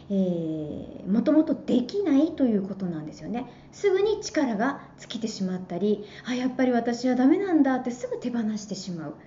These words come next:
ということです。まあ、踏ん張りができないということですね。はい。では先ほど、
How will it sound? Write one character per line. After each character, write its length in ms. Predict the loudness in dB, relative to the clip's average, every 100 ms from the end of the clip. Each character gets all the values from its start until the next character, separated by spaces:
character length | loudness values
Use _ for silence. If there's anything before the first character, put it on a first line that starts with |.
| -20 -20 -4
と 320 | 0 0 0 2
い 80 | 2
う 100 | 2
こ 120 | -2
と 120 | -6
で 100 | -10
す。 140 | -14 -2
ま 60 | 0
あ、 40 |
踏 100 | 6
ん 120 | 8 10
張 100 | 8
り 120 | 6
が 260 | 2 0 -2
で 100 | -2
き 100 | -2
な 80 | -6
い 60 | -10 -4
と 100 | -2
い 120 | -2
う 60 | -6
こ 140 | -10
と 100 | -10
で 100 | -12
す 120 | -16
ね。 280 | -10 -6 -6 -8 -18 -20 -20 -20 -20 -20 -20 -20 -20 -20 -12
は 160 | -2 -2
い。 80 | -2 -12 -4
で 80 | 2
は 100 | 2
先 240 | 2 -2
ほ 140 | -2 0
ど、 340 | 0 0 -4